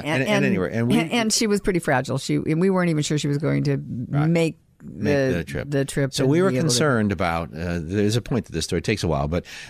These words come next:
Speaker 2: um, we were concerned about, um, Tinker being a, a, able to be outside 'cause she's a little white cat,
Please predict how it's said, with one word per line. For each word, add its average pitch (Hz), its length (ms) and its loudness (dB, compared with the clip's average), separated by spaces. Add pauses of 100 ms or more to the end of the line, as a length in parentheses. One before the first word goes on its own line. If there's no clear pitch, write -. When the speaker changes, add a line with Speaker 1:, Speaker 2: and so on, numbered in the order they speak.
Speaker 2:
um, 98 280 2
we 113 140 4
were 160 80 0
concerned 160 320 0
about, 123 320 0
um, 101 500 0
Tinker 147 260 -2
being 113 300 2
a, 104 60 2 (100)
a, 107 200 0 (140)
able 107 200 0
to 95 40 -2
be 98 160 0
outside 85 300 -2
'cause 90 160 -4
she's 95 160 -2
a 98 60 -2
little 180 180 2
white 147 220 0
cat, 69 260 -4